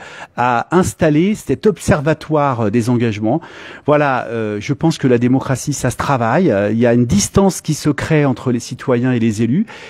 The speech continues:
Pour la réduire, il faut, euh, créer, euh, des outils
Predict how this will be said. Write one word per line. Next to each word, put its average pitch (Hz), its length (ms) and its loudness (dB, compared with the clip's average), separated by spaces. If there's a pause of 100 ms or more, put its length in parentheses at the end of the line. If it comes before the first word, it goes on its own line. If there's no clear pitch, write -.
(160)
Pour 196 180 4
la 185 100 6
réduire, 170 520 0
il 147 80 -2
faut, 160 360 2
euh, 110 120 4
créer, 151 420 2
euh, 110 120 4
des 123 240 0
outils 147 240 -4